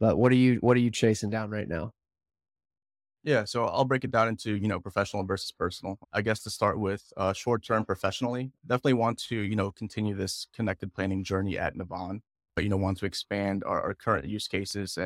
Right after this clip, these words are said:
Speaker 2: and really establish a strong center of excellence. I want other companies to look at Navan a-, as the gold standard when it comes to, you know, connected planning. I th-, thought it was re-, really cool that you had a guest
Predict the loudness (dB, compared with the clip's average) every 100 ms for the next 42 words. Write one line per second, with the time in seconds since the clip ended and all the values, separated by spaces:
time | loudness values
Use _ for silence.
0 | -4 -2 0 0 0 -2 -4 -4 -4 -4
1 | -6 -6 -14 -20 _ -8 -6 0 2 2
2 | 0 -4 -4 -6 -10 -14 -14 -8 -4 0
3 | 0 -2 -8 -2 0 0 0 -2 -6 -6
4 | -8 -10 _ _ _ _ _ 0 2 2
5 | 4 6 6 4 0 -4 -8 -4 -2 -2
6 | -2 -2 -2 -4 -8 _ _ -6 -4 -4
7 | -4 -4 -4 -6 -4 -4 -6 -6 -6 -8
8 | -8 -8 -8 -14 _ _ _ -2 2 -2
9 | _ 2 4 2 -2 -6 -4 -2 -2 -4
10 | -4 -4 -4 -4 -2 0 2 0 -2 -8
11 | _ -4 0 0 -4 -10